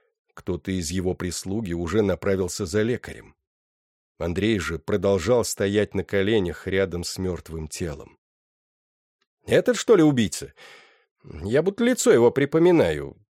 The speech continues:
Ты дрался с ним?» «Да», прошептал Андрей. «Я его убил,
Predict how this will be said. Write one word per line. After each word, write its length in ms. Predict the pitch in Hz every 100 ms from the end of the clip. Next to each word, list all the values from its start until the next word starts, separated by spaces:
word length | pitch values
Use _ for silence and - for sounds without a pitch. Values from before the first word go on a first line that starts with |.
| -
Ты 180 | 127
дрался 440 | 101 123 160 175 220
с 80 | 226
ним?» 240 | 202 170 _ _ _ _ _ _ _ _
«Да», 300 | 87 104 82 _ _
прошептал 580 | - 87 - - 85 78
Андрей. 420 | 82 78 78 67 _ _ _ _ _ _ _ _
«Я 180 | 117 135
его 500 | 131 131 120 98 101 - _ _ _ _
убил, 600 | 147 147 170 98 67